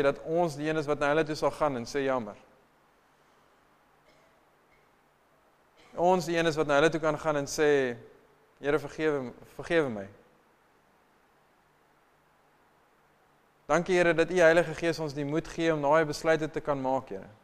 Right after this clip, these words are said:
Ons hierdie week besluite kan maak wat die laste van ons skouers gaan afval. Ons die meeste in vrede met mense kan saamleef as wat ons kan. Omdat ons besef, dit gaan nie oor my nie. God se tipe liefde is onselfsugtig.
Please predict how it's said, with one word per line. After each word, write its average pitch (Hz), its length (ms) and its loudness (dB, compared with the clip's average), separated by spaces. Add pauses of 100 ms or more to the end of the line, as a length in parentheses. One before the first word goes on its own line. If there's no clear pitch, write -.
(1080)
Ons 151 180 -6
hierdie 156 200 2
week 156 340 4
besluite 160 340 2
kan 151 180 -2
maak 147 240 6
wat 143 80 -2
die 143 100 2
laste 151 280 0
van 151 120 -10
ons 147 100 -6
skouers 160 320 0
gaan 135 160 -8
afval. 110 400 -4 (1120)
Ons 156 160 0
die 156 80 0
meeste 165 400 2
in 156 80 -4
vrede 165 320 2
met 151 160 -4
mense 147 240 -4
kan 151 120 -6
saamleef 151 520 0
as 127 140 -6
wat 143 180 2
ons - 160 -12
kan. 131 200 -4 (720)
Omdat 160 240 -2
ons 131 100 -12
besef, 160 480 0
dit 139 160 -12
gaan 170 160 -2
nie 175 140 -4
oor 156 160 -2
my 147 160 -2 (100)
nie. 104 120 -10 (920)
God 170 160 2
se 170 80 -6
tipe 156 240 -2
liefde 156 240 0
is 151 120 -4
onselfsugtig. 165 880 0